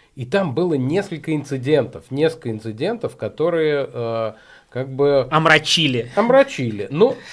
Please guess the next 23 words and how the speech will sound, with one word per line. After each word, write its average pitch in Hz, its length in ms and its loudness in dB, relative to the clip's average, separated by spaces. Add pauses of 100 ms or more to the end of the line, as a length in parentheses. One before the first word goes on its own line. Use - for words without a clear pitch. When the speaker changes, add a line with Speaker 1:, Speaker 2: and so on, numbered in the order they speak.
(120)
Speaker 1:
э, 175 260 4
знаешь, 220 260 2
там 180 300 2
инцидент, 156 520 0
тут 180 220 -4
инцидент. 147 520 0
Так 262 180 -4
оно 254 240 2
пот-, 220 420 -6
постепенно 196 580 -2
и 180 40 -6
складывается. 117 720 -2 (340)
Вот, 139 300 2
э, 131 60 0
это 117 320 0
флешмоб, 151 680 2
э, 127 520 6
жен 170 200 2
мобилизованных, 117 800 -2
которые 113 460 -2
там, 107 240 -6
э, 101 40 -20 (340)
а 123 580 2